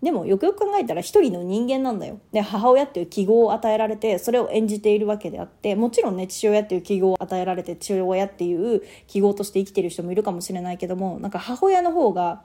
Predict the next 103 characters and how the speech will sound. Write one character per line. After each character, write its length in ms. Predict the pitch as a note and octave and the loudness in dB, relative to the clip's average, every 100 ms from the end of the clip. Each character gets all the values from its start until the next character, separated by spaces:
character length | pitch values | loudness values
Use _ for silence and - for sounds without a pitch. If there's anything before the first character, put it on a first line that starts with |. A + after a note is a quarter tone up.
| - | -10
こ 140 | F3+ | 2
う、 60 | G3+ | 4
重 240 | A3+ E4 | 6 4
荷 120 | F#4 | 0
が 120 | E4+ D#4 | 0 0
大 120 | D#4 | -2
き 200 | - A3 | -4 -6
い 40 | |
と 100 | G3 | -4
い 220 | E3+ D#3+ | -4 -4
う 0 | |
よ 100 | E3 D#3+ | -6 -8
り 80 | |
か、 120 | D#3+ D#3+ | -4 -6
や 60 | |
っ 20 | - - _ - | -6 -12 _ 0
ぱ 80 | D4+ | 2
り 80 | |
母 220 | F#3 A3 A#3 | 2 2 4
体 180 | D#4 D4+ | 4 2
で 40 | |
育 340 | D4 B3+ B3 B3+ | -2 -2 0 0
て 120 | B3 | -2
る 80 | F3+ | -2
の 80 | |
は 60 | D#3+ | -6
母 240 | E3+ - | -10 -4
親 180 | E3+ E3+ | -4 -4
だ 80 | E3+ | -6
し、 300 | - F#3+ F3 | -6 -2 -2
人 240 | D#3+ A3 B3 | 0 0 2
体 180 | C#4 - | 0 0
的 180 | B3 | -2
な 100 | A#3+ | -2
話 300 | A#3+ A#3 A#3 | 0 2 0
も 120 | F3 E3+ | -2 -6
そ 140 | F#3 | -6
う 40 | |
だ 100 | E3+ | -6
し、 280 | E3 F#3 E3+ - - _ - | -8 -6 -6 -10 -20 _ -8
あ 20 | |
と 160 | F3+ - | -8 -2
今 360 | A3+ B3+ A3 F3+ | 2 2 2 0
の 140 | F3+ | -4
中 240 | F#3+ F#3+ | -4 -2
で 180 | G3 A#3+ | 0 0
こ 80 | G3 | 0
の 100 | F#3+ | -2
本 180 | G#3+ G3+ | 0 0
で 60 | |
も 120 | F3 F3 | 0 0
よ 160 | A3 | 0
く 260 | G#3+ F3+ D#3 - - | 0 -6 -6 -14 -20
た 60 | - | -16
く 80 | - | 2
さ 220 | C4 C4 | 4 4
ん 120 | B3+ | 2
口 240 | - A3 | -8 -2
を 60 | C4 | 0
酸 160 | C4 B3 | 0 -4
っ 20 | |
ぱ 100 | - | -6
く 100 | - | -8
し 80 | - | -2
て 120 | G3+ | -2
書 120 | - G3 | -2 -2
か 120 | G#3+ | 0
れ 100 | G3+ | 2
て 100 | G3+ | 2
い 60 | |
る 80 | F3+ | 2
け 140 | F#3 E3+ | 0 -4
ど 80 | |
も、 180 | E3+ F3 | -6 -8
環 240 | E3+ A3 A#3+ | -4 -2 0
境 260 | B3 B3 | 2 2
が 140 | A#3 A#3 | 2 0
作 220 | - A3+ | -2 0
り 120 | A3 | 2
上 100 | G#3 | 2
げ 120 | G#3+ | 0
る 80 | F3+ | -2
母 300 | E3 G3 F#3+ | -6 -6 -2
親 180 | F#3+ F3+ | -2 -2
像 220 | F#3+ E3+ | -6 -8
み 120 | F3 | -8
た 120 | F3 | -8
い 40 | E3+ | -8
な 60 | |
と 100 | E3 | -10
こ 120 | E3+ E3+ | -8 -6
ろ 80 | |
に 120 | E3 D3+ | -6 -6
依 40 | |
存 200 | F#3 F#3+ | -6 -6
し 60 | - | -6
て 120 | F#3 | -6
い 60 | |
た 120 | F3+ F3+ | -4 -6
り 100 | E3+ | -6
だ 100 | D#3+ | -10
と 120 | - | -12
か 240 | E3 D#3+ | -10 -10